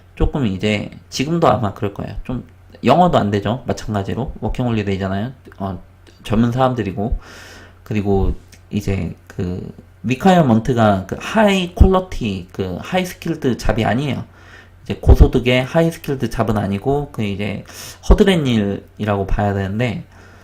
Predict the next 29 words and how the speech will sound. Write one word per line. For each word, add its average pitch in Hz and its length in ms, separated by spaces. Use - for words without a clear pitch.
그러다 170 240
보니까 147 340
진입장벽이 147 680
조금 151 200
낮죠. - 440
막 - 280
찔러봐요. 147 720
막 107 200
찔러보고 131 720
이제 104 540
뭐 101 500
일을 113 480
조금 - 300
이제 98 340
약간 101 460
좀 101 320
뭐라고 101 340
해야 98 80
되나, 101 360
여기저기 135 460
막 110 220
찌르고 135 720
그리고 107 300
계속 - 280
찌르고 95 440
뭐 107 80
이런 127 220
식으로 110 480
약간, 104 440